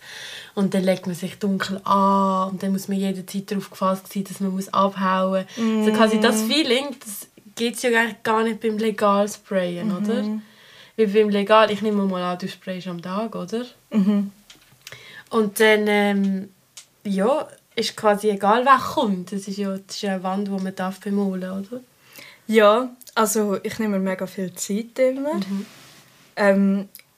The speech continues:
Speaker 2: dementsprechend kann es manchmal dunkel werden, gerade im Winter. Das ist dann ein Pain,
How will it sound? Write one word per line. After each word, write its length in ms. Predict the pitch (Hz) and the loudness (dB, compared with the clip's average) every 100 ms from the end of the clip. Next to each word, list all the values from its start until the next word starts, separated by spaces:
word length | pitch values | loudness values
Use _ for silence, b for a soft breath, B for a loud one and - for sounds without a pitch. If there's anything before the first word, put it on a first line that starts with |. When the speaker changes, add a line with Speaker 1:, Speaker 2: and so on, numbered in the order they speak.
| - | 2
Speaker 2:
dementsprechend 680 | 233 269 269 254 240 233 226 | 4 4 4 4 4 2 0
kann 140 | 233 | -2
es 80 | 240 | 0
manchmal 360 | 269 269 269 - 254 | 2 2 0 0 0
dunkel 340 | 262 - 247 | -2 -2 2
werden, 460 | 233 240 247 285 285 339 - _ _ - | 4 4 2 2 2 2 -6 _ _ -6
gerade 260 | 226 226 214 | -4 -2 -4
im 120 | 208 | -2
Winter. 560 | 214 226 233 269 294 330 - b b b b b b | -2 -4 -4 2 2 2 -8 b b b b b b
Das 120 | 233 | -2
ist 180 | 226 - | 0 0
dann 100 | 220 | 0
ein 120 | 208 | -2
Pain, 480 | 202 214 202 226 254 | -2 0 2 2 -2